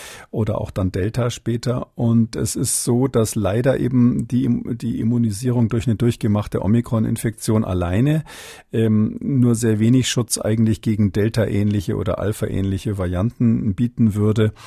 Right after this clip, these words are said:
weil die eben immunologisch weit voneinander entfernt sind. Daran muss man erinnern, weil ich kenn viele, die dann so denken, "Na ja, jetzt hab ich's hinter mir, was wollt ihr alle, ich bin jetzt immun." Aber der hat ja nun wirklich alles dreifach geimpft plus Omikron.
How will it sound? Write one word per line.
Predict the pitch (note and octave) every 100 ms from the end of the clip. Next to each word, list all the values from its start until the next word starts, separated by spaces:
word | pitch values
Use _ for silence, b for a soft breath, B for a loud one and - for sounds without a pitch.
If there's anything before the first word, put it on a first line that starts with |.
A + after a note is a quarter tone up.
| B B B
weil | G2+ G#2
die | G#2+ -
eben | G#2+ A2+
immunologisch | G#2+ G#2+ G#2 G#2 G2+ G#2 -
weit | F#2+ -
voneinander | G#2+ F#2+ F#2 F#2 F2+
entfernt | F#2+ - F2 F#2+
sind. | - D#2
Daran | F2+ G#2+
muss | A#2 -
man | A#2
erinnern, | A2 G2 A#2 C3 G#2
weil | G#2+
ich | A2 - - - - - B2
kenn | A#2+ G#2+
viele, | - A#2 A#2+
die | A2
dann | G#2 G2+
so | G2+
denken, | G2 F#2+ -
"Na | G2+
ja, | F2 F#2
jetzt | F#2
hab | F#2+
ich's | F#2+ -
hinter | F#2+ G2+ F2
mir, | F2+ F2+
was | F2 E2+
wollt | D#2+ D#2+
ihr | -
alle, | - D#2+
ich | -
bin | D2+ D#2+
jetzt | D#2 -
immun." | E2+ E2+ E2 - B B B B B
Aber | - G#2+
der | A2 A#2+ B2
hat | D3
ja | C#3+
nun | C3 B2
wirklich | A#2+ -
alles | C3 C3 -
dreifach | A2+ B2 C3 A#2+
geimpft | B2+ C3 C3 -
plus | - D3+ -
Omikron. | - D3+ D#3 - D3+ E3